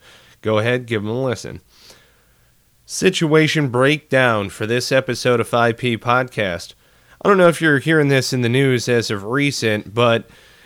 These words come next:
uh, we had this problem occurring, okay? Baby boomers have to pull out their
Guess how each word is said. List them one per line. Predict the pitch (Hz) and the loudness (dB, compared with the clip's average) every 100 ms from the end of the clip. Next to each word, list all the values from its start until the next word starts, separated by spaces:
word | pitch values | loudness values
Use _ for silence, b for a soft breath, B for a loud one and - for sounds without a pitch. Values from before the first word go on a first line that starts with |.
| B | B
uh, | - 131 131 127 - - _ _ _ _ - | 2 4 4 2 -4 -20 _ _ _ _ -18
we | - 95 147 | -14 -4 0
had | 143 180 | 2 4
this | 151 143 | 2 -2
problem | - 156 151 143 131 110 | -4 2 4 4 4 0
occurring, | 104 - 120 110 101 | 0 -2 -2 0 0
okay? | 107 98 120 113 113 | 0 0 0 2 0
Baby | - 107 127 156 151 151 | -4 -2 0 0 0 -2
boomers | 123 135 127 123 120 - | 0 0 0 0 -2 -4
have | - 131 123 - | -4 0 0 -2
to | 113 | -6
pull | - - 165 156 - | -6 -4 0 0 -2
out | - 123 120 113 | -2 -2 -2 -2
their | 110 107 | -4 -4